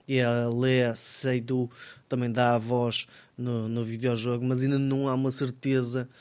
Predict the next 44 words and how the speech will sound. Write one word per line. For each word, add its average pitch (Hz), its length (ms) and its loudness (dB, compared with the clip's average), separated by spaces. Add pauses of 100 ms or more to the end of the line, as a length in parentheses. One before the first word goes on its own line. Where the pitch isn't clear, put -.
(240)
se - 280 -6
eles 123 400 0
serão, 120 720 -4
serão 113 420 -4
atores 113 380 -4
também 123 180 -2
no 117 100 -6
filme 117 320 -6 (300)
ou 123 160 -2
não. 98 220 -6 (360)
O 131 80 -4
que 131 160 -2
é 139 80 4
certo - 380 -4
é 107 60 -4
que - 120 -16
para 131 160 -2
já 117 220 -2
está 120 240 -4
definido 127 500 -6
que 135 120 -6
vai 120 320 0
ser 120 340 -4
a 117 160 0
A - 20 -2
vinte 120 220 -6
e 123 60 -6
quatro 131 420 0
e 139 60 -2
vai 127 140 -2
ser 123 120 -6
uma 120 140 -4
parceria 123 360 -6
com 123 140 -8
o 123 40 -2
Hideo 123 220 -2
Kojima. 123 480 -2 (720)
O 139 80 -6
Hideo 120 240 2
Kojima 120 440 0
vai 120 100 0
estar 113 240 -2
mesmo 117 320 -4
presente 117 480 -6